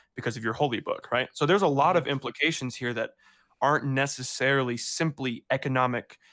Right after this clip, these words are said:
Speaker 1: "This is what I want," or social norms, social structures, "This is what's best for society."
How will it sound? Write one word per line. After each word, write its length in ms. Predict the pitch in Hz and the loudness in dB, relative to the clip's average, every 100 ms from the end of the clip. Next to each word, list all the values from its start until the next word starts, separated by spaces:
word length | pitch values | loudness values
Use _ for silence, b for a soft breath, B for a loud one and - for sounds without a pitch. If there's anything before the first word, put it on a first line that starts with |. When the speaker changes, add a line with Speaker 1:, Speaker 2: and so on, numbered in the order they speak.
| b | b
Speaker 1:
"This 140 | 143 135 | -8 -6
is 100 | 120 | -2
what 120 | 127 | 0
I 60 | 120 | 0
want," 340 | 110 117 - | 0 0 0
or 300 | - 123 120 | 0 0 0
social 500 | 113 - 151 - 131 117 | 0 0 0 0 -2 -2
norms, 560 | 127 127 123 120 - - | 0 0 0 -2 -10 -12
social 340 | - 139 139 | -4 -4 -4
structures, 500 | - 120 120 - 113 | -4 -4 -4 -8 -12
"This 160 | - 117 | -12 -12
is 100 | 117 | -10
what's 140 | 120 | -8
best 260 | - 113 110 | -2 -2 -2
for 60 | 127 | -10
society." 640 | 120 - 113 131 147 170 | -10 -2 0 2 0 -2